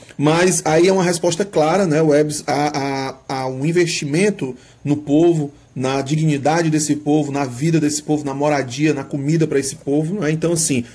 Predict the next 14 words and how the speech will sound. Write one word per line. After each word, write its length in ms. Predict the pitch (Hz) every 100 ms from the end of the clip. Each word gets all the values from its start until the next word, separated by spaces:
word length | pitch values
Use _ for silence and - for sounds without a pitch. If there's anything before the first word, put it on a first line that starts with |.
| -
nós 140 | - 120
temos 280 | 165 175 170
um 120 | 165
pacto 480 | 160 165 196 - 196
social 540 | - 170 - 160 170
aí 160 | 151 160
no 120 | 175
Ebbs, 300 | 131 131 123
ok? 420 | 196 143 160 190 - - - - -
Entre 320 | 151 160 165
as 160 | 147
diferentes 640 | 143 156 151 147 196 - -
classes 320 | 165 160 -
sociais 580 | 151 - 135 147 170